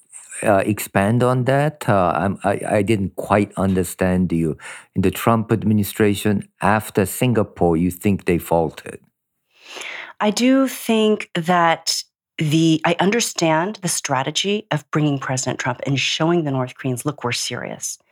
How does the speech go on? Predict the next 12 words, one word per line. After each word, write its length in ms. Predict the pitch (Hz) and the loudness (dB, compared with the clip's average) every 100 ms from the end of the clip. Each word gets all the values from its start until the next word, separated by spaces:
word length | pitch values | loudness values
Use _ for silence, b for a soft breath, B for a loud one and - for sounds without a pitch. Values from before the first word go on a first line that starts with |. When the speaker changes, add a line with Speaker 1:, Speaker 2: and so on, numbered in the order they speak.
| B B B B B B B _ _ - | B B B B B B B _ _ -10
Speaker 2:
That 200 | 147 165 | 0 2
was 140 | 180 165 | 4 4
an 80 | |
opportunity 920 | 160 156 156 - - 175 165 160 151 147 | 4 2 0 0 0 2 2 2 0 0
that 140 | 131 | -2
should 220 | - 147 | -2 -2
not 200 | 139 131 | 0 0
have 120 | 127 | -2
been 120 | - 123 | -4 -6
squandered 420 | - 127 135 170 | -2 -4 -2 -2
and 120 | 185 | -4
can't, 260 | - 170 | -2 -4